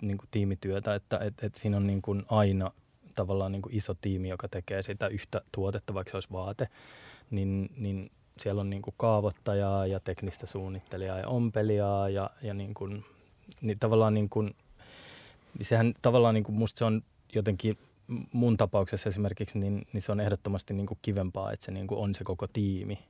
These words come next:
joka palkitaan, koska sehän on se tiimi. Ja se tuntuu, se on välillä tuntunut niinku omituiselta, että mä saan niinku palkinnon, jota on kuitenkin ollut tekemässä niinku iso tiimi. Mutta sitten niinku, aikaisemmin puhuttiin tästä näin, tästä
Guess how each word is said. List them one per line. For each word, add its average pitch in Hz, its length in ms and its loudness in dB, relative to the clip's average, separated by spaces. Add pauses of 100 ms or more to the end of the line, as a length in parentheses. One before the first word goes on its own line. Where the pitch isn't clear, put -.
(120)
joka 98 160 -6
palkitaan, 110 580 -6
koska 107 240 -6
sehän 101 260 2
on 98 160 4
se - 160 -10
tiimi. 98 480 -4
Ja 101 60 -2
se 98 100 -2
tuntuu, 104 300 0
se 110 80 2
on 104 180 2
välillä 101 240 4
tuntunut 98 340 -2
niinku 95 220 -2
omituiselta, 98 520 -2
että 98 120 -2
mä 104 60 2
saan 92 240 0
niinku 90 180 -4
palkinnon, 98 640 -2 (380)
jota 95 140 -2
on 90 60 -2
kuitenkin 90 320 -2
ollut 92 140 -4
tekemässä 92 480 -8
niinku 107 200 -10
iso - 180 -8 (100)
tiimi. 107 360 -6 (1160)
Mutta 120 200 6
sitten 127 220 6
niinku, 123 220 4 (420)
aikaisemmin 113 380 6
puhuttiin 107 360 4
tästä 104 240 0
näin, 101 160 2
tästä 101 340 0